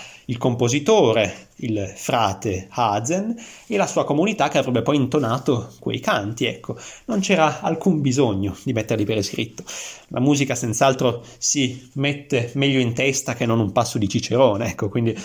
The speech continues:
eh, ha anche un dono particolare in questo senso la musica,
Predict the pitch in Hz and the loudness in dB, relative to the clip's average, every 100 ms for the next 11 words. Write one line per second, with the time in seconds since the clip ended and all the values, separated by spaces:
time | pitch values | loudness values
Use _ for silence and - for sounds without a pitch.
0 | - - - - 110 98 95 - - - | -14 -18 -12 -2 0 0 -6 -14 -18 -14
1 | - 120 123 127 123 107 - 120 117 135 | -4 0 2 0 0 -2 0 0 4 4
2 | 120 117 - 104 123 117 110 113 113 113 | 2 0 -4 2 4 4 2 -2 -4 -2
3 | 117 107 107 110 104 104 - | -2 0 0 0 0 -2 -6